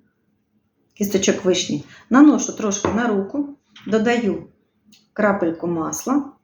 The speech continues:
Для чого потрібно це? Для того, щоб, е, після, шкіра після сорока плюс, вона вже не така зволожена, вона суха. І тому, коли ви наносите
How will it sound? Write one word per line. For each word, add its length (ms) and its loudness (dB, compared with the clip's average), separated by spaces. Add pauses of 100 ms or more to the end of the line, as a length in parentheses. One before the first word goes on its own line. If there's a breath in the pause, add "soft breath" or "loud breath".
(140)
Для 180 4
чого 240 2
потрібно 480 -2
це? 200 -8 (420 soft breath)
Для 140 0
того, 280 6
щоб, 200 0 (320)
е, 560 -2
після, 500 2
шкіра 360 0
після 280 -4
сорока 480 -2
плюс, 360 0 (280 loud breath)
вона 500 4
вже 220 0
не 100 2
така 400 0
зволожена, 760 2
вона 220 2
суха. 500 -2 (280 loud breath)
І 120 2
тому, 240 6
коли 180 4
ви 120 2
наносите 680 4